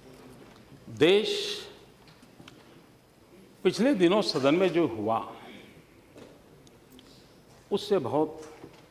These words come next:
पीड़ित भी हैं, चिंतित भी हैं। और जब सदन नहीं चलता है, तो सत्ता पक्ष का नुकसान तो बहुत कम होता है,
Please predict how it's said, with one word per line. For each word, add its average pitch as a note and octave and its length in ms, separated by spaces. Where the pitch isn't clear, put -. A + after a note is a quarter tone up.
पीड़ित C#3 400
भी D3 140
हैं, B2 220
चिंतित A2+ 480
भी F#2+ 60
हैं। - 260
और G3+ 240
जब A3 120
सदन E3 460
नहीं C3 280
चलता B2+ 440
है, A#2+ 240
तो G3 160
सत्ता - 480
पक्ष G#3+ 280
का A#3+ 140
नुकसान F#3+ 460
तो G3 120
बहुत D3+ 340
कम E3 140
होता C3+ 360
है, D3 240